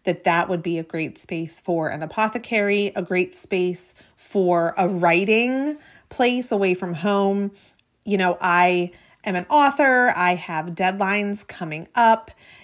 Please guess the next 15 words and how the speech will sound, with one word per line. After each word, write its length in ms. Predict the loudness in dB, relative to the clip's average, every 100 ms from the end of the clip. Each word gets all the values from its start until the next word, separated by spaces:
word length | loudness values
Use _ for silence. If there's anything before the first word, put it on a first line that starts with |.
| _ -2
and 380 | 0 2 0 -4 -12 _ _ _
although 880 | 4 4 4 2 6 6 6 2 -2
I 140 | -2 -2
love 640 | -2 0 2 0 -2 -10
writing 400 | -8 -6 -6 -8
from 220 | -8 -8
home, 520 | -8 -8 -6 -4 -4 -2
there 200 | 0 0
are 140 | -4
so 320 | -8 -6 -4
many 240 | -4 -6 -8
distractions, 880 | -8 -8 -6 -6 -8 -8 -8 -8
whether 320 | -4 -4 -4 -6
that 320 | -4 -4 -6
is 340 | -6 -6 -8